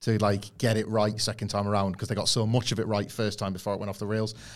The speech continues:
And I think, but it very much depends on the landscape of A E W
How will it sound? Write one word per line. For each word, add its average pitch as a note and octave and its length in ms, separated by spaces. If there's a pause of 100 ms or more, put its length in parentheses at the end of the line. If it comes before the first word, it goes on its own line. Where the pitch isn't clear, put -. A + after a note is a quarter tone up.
(140)
And G#2+ 80
I - 60
think, A2 300 (100)
but C3 140
it A#2+ 80
very C#3 160
much C3 140
depends B2 260
on A2 80
the G#2 60
landscape A2+ 520
of G2+ 80
A G#2 80
E G#2 60
W G2 320